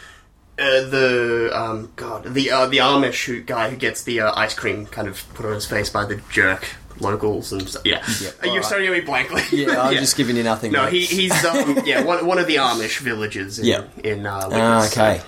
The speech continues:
Speaker 1: so,
Speaker 2: 'Cause,
Speaker 1: yeah.
Speaker 2: yeah, I hadn't, but he's a, he's a perfect German villain.
Speaker 1: Yeah, and
Speaker 2: Um,
Speaker 1: I, I wanna say he
Speaker 2: or the
Speaker 1: might be in, like, Cliffhanger or something, maybe?
Speaker 2: Oh,
Speaker 1: Like,
Speaker 2: yeah.
Speaker 1: I think he became a staple kind of guy.
Speaker 2: Just go to, yeah.
Speaker 1: Yeah, henchman guy.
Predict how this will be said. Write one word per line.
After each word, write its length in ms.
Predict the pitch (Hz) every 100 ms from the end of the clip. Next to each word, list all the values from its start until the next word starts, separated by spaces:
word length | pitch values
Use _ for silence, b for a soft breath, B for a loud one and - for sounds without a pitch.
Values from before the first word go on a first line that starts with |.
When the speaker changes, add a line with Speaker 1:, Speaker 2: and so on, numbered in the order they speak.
| -
Speaker 1:
so, 420 | - - - -
Speaker 2:
'Cause, 160 | 120 120
Speaker 1:
yeah. 140 | 131
Speaker 2:
yeah, 40 | 127
I 40 |
hadn't, 300 | 151 123 98
but 140 | 120
he's 160 | 123 117
a, 60 | 110
he's 140 | 120
a 40 | 107
perfect 580 | 139 143 120 - - - - - - - 107 - _
German 340 | - 135 120
villain. 380 | 113 113 120 139
Speaker 1:
Yeah, 240 | 170 160 131
and 100 | 143
Speaker 2:
Um, 300 | 135 123 117
Speaker 1:
I, 40 | 147
I 40 |
wanna 260 | 175 214 214
say 380 | - 175 156 143
he 100 | 131
Speaker 2:
or 80 | 131
the 120 | 135
Speaker 1:
might 220 | 185 226
be 160 | 214 175
in, 180 | 165 143
like, 320 | 131 120 - - - b b b b b b _ _ _ _
Cliffhanger 560 | - 165 170 233 254 254
or 40 |
something, 440 | 254 262 269 277 262
maybe? 260 | 269 277
Speaker 2:
Oh, 80 | 277
Speaker 1:
Like, 200 | 208 202 156
Speaker 2:
yeah. 160 | 170
Speaker 1:
I 60 | 190
think 220 | 240 254
he 260 | 240 208 185
became 360 | 180 175 165
a 80 | 147
staple 420 | 143 143 139 135
kind 280 | 123 123 117
of 220 | 107 -
guy. 180 | - 107
Speaker 2:
Just 220 | 101 104
go 180 | - 101
to, 260 | 92 95 95 -
yeah. 360 | - 104 101 92
Speaker 1:
Yeah, 160 | 117 95
henchman 480 | - 113 104 101 104
guy. 320 | 101 101